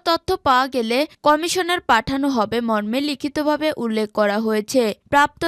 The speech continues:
তালিকায় গুমের শিকার কোনো ব্যক্তির নাম আছে কিনা তা অনুসন্ধান চলমান রয়েছে। তিনি আরও বলেন,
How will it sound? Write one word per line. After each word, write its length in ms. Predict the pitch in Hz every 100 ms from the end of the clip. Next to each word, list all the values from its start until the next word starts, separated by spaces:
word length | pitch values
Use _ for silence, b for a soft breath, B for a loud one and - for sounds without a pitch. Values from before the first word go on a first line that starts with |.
| 330
তালিকায় 440 | 254 208 214 247 240
গুমের 340 | 240 240 269 -
শিকার 360 | 240 - 220 240 B
কোনো 240 | - 302 302
ব্যক্তির 460 | 262 254 - 302 285
নাম 200 | 294 311 -
আছে 260 | 269 - 277
কিনা 300 | 214 202 220
তা 120 | 233 233 247 B 269
অনুসন্ধান 560 | 277 311 330 302 330 330
চলমান 440 | 269 208 202 208 202
রয়েছে। 380 | 214 214 - 262 220 190 _
তিনি 180 | 330 339
আরও 140 | 370 381
বলেন, 280 | 381 381